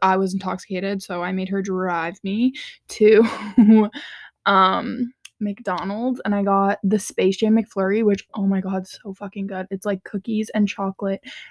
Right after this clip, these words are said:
and Smarties. It's literally delicious. So I got myself one of those, and I ate it and loved everything. Um, and then we got Starbucks, and I was at three hundred and fifty points, and I found a cup I absolutely adored.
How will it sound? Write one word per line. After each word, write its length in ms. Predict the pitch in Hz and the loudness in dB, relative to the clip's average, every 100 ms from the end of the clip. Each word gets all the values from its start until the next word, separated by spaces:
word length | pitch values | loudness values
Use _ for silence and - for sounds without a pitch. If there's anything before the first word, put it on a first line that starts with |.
| - | 0
and 120 | 196 | 2
Smarties. 540 | 190 202 190 202 214 - | 2 0 0 -2 -4 -4
It's 180 | 196 - | -6 -4
literally 340 | 202 214 240 | -6 -6 -8
delicious. 560 | 226 220 247 - 254 - _ _ _ _ _ - - - | -8 -12 -14 -14 -14 -16 _ _ _ _ _ -20 -20 -14
So 160 | - 254 | -4 -2
I 60 | |
got 140 | 208 202 | 0 0
myself 340 | 208 220 208 | -2 -4 0
one 80 | 226 | 2
of 80 | 214 | 4
those, 420 | 214 214 240 247 | 4 6 4 2
and 120 | 208 | 0
I 60 | 226 | 2
ate 160 | 214 214 | 0 2
it 220 | 226 240 - - - - | 2 0 -4 -16 -10 0
and 160 | 214 | 4
loved 220 | 208 214 - | 4 0 -2
everything. 640 | 208 214 202 226 226 240 - - - - | 0 0 2 2 6 4 2 -18 -20 -4
Um, 320 | 226 220 220 214 | 2 4 4 6
and 180 | 214 214 | 6 6
then 480 | 214 214 214 214 208 - - - | 6 6 6 4 2 -10 -14 -4
we 120 | 208 | -2
got 200 | 214 208 | 0 -2
Starbucks, 800 | - - - 196 202 226 254 - - | -6 -8 -4 -2 0 0 -2 -4 -2
and 80 | |
I 80 | 208 | 0
was 120 | 208 | 0
at 120 | 220 - | -2 -2
three 160 | 220 | 0
hundred 280 | 220 214 220 | 2 4 4
and 100 | 214 | 2
fifty 240 | 208 214 | -2 -6
points, 300 | 196 208 208 | -4 -4 -2
and 100 | 208 | -2
I 60 | 208 | -4
found 240 | 196 196 | -2 -4
a 40 | 202 | -4
cup 200 | - 196 | -6 -6
I 120 | 208 - | -6 -2
absolutely 540 | 202 196 - 202 208 | -4 -4 -6 -4 -2
adored. 580 | 202 190 208 196 202 | 0 2 2 2 0